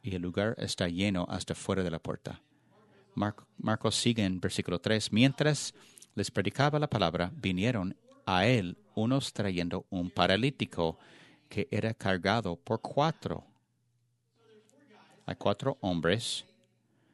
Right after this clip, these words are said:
que llegan tarde y están llevando un amigo en un lecho. ¿Por qué está paralizado? No sabemos. Lo que sabemos que puede ser una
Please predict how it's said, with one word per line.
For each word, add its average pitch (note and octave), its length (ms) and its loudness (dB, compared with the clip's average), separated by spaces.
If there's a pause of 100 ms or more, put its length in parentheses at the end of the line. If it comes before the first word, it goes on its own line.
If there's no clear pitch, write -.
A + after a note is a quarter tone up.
(160)
que G2 160 -6
llegan F2+ 300 -2
tarde F#2+ 400 2
y G2+ 100 -2
están G#2+ 240 0
llevando G#2 380 -2
un G#2+ 160 -4
amigo G#2+ 640 0
en F#2 180 0
un F#2 280 -2 (140)
lecho. A#2 440 0 (380)
¿Por - 140 -2
qué G#2+ 80 -4
está A#2 140 0
paralizado? C#3 680 2
No E2 120 -6
sabemos. F#2+ 640 0 (260)
Lo - 100 -2
que G2 100 2
sabemos B2+ 540 2
que G2+ 240 0 (120)
puede A2 240 0
ser A#2 280 2
una G#2 220 0